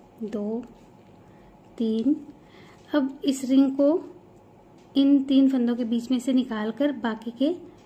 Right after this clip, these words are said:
तीन फंदों को बुन लेंगे। तो ऐसे हमने ये ring को attach कर लिया।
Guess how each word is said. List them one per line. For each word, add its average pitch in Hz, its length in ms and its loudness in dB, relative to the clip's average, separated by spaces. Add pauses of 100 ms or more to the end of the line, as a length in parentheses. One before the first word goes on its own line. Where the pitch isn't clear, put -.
(220)
तीन 247 200 2
फंदों 214 300 -4
को 294 120 -4
बुन 277 180 0
लेंगे। 196 460 -2 (840)
तो 330 320 4
ऐसे 302 400 2
हमने 254 320 2
ये 247 200 0
ring 233 240 0
को 320 260 2 (640)
attach 220 320 -4
कर 220 140 -8
लिया। 214 380 -4